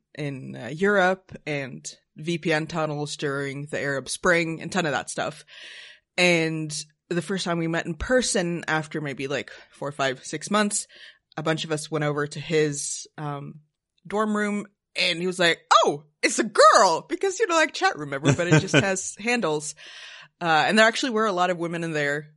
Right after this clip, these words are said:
Speaker 1: but nobody really, like, made a point to check. And then we scared a ton of the, like,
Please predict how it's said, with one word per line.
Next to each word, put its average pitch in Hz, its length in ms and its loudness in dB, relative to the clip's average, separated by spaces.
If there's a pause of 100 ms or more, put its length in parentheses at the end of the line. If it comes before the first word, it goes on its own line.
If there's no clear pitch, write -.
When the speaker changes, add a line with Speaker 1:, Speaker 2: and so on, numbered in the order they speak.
Speaker 1:
but 151 320 0 (220)
nobody 160 420 -6
really, 151 420 -4
like, 151 300 -6 (420)
made 165 360 -2
a 156 40 0
point 165 260 -4
to 156 80 -8
check. - 540 -2
And 165 160 0
then 160 180 0
we 151 260 -6
scared 165 680 0 (320)
a 165 80 -4
ton 156 220 -6
of 156 100 -2
the, 156 80 -2
like, 139 340 -4